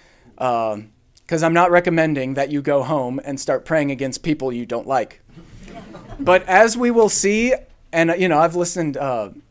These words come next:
there's a L C M S pastor, I, he's pretty popular online, and he's not afraid to say it. He's like,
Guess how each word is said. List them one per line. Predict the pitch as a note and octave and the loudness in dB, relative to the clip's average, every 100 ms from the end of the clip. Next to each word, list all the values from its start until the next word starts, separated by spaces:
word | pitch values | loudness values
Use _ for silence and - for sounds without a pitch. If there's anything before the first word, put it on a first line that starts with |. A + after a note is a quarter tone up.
| _ - - - | _ -20 -20 -10
there's | C#3+ C3+ | -6 -4
a | A#2 G#2+ - | -4 -6 -4
L | D#3+ | -4
C | D#3+ | -2
M | D#3+ | -2
S | D3 - | -2 -2
pastor, | D3+ C#3 - C3 | -2 -2 -2 -2
I, | A#2+ A#2 - | -4 -6 -14
he's | D3+ C3+ | -12 -12
pretty | _ - D3+ | _ -6 -6
popular | B2 D3 D3 C#3 C3+ | 0 -2 -2 -4 -2
online, | A#2+ A#2+ C3 C3 C#3 - - - - | -2 -4 -4 -4 -8 -16 -20 -14 -4
and | D#3 | -2
he's | G#3+ G#3 | 0 2
not | A#3 | 0
afraid | B3 E3 D#3 | 0 -2 -2
to | C#3 | -2
say | - D#3 | -2 0
it. | C#3+ - | 0 -2
He's | B2+ C3 | -6 -4
like, | A2+ - | -4 -6